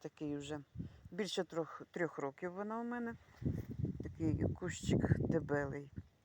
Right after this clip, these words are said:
Вже сидить, вже падлюка жере. Він ще не розкрився, а ти вже сидиш. Спірейка цвіте. Гортензія. Ой, я не пам'ятаю, який сорт.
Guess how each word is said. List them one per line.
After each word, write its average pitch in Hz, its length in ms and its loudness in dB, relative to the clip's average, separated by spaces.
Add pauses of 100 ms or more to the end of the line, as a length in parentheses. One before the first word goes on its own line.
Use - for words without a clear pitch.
(1080)
Вже 165 200 -6
сидить, 165 640 -4
вже 156 320 -6
падлюка 190 520 -2
жере. 175 360 0 (880)
Він 240 200 2
ще 254 200 0
не 233 120 4
розкрився, 226 800 0 (100)
а 165 80 -6
ти - 180 -2
вже 190 180 -4
сидиш. 165 600 -6 (1400)
Спірейка 190 680 -2
цвіте. 175 520 -6 (1800)
Гортензія. 220 920 4
Ой, 208 200 0
я 202 120 -2
не 226 140 0
пам'ятаю, 233 640 0
який 202 320 -4
сорт. - 560 -12